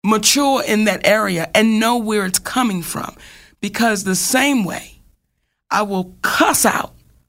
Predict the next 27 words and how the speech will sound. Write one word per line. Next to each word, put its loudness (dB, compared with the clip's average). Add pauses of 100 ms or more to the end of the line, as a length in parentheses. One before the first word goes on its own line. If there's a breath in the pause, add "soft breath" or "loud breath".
(120)
a -8
stranger -2 (920)
is -2
the -4
same 0
way -10 (220)
I 4
have -2
cussed 0
out 0 (300 soft breath)
people -2
that -4
truly -2
loved -6
me. -12 (580 soft breath)
And 4
I 2
saw 2
what 0
somebody 2
put -4
in, -2 (600 soft breath)
in 0
the -4
Periscope. -2
They 0
said, 0